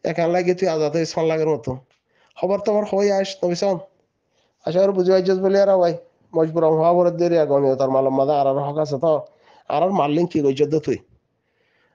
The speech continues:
আর আর মারলিন কি গইজ সে আনাকা খবর হই আস। আর যদি মাল কি গইজ খবর হই না, আমার দলে তুই কেন আছে সবাই আনাকা করে খবর হই আর আবি দেরি। সালাম আলাইকুম। ওরা ইয়া বা ট্যাবলেট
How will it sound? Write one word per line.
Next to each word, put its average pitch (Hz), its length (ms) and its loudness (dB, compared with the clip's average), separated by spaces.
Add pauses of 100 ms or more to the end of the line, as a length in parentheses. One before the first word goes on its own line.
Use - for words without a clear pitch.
আর 139 340 -4
আর 175 180 -2
মারলিন 156 640 0
কি 175 200 -4
গইজ 123 320 -2 (240)
সে 165 100 -4
আনাকা 151 320 -4
খবর 151 280 0
হই 156 220 0
আস। 123 180 -4 (640)
আর 151 80 -4
যদি 156 300 -2
মাল 143 300 0
কি 151 220 -6
গইজ 151 160 0 (140)
খবর 180 260 -2
হই 185 120 0
না, 160 80 0
আমার 156 220 -2
দলে 175 200 -2
তুই 175 160 -2
কেন 165 220 0
আছে 180 200 -2
সবাই 185 260 -2 (140)
আনাকা 165 260 -4
করে 170 180 0
খবর 175 240 0
হই 180 140 0
আর 151 100 0
আবি 143 180 -2
দেরি। 156 280 0 (100)
সালাম 143 280 -4
আলাইকুম। 139 400 -2 (760)
ওরা 135 360 0 (120)
ইয়া 131 280 0
বা 139 120 0
ট্যাবলেট 139 400 -2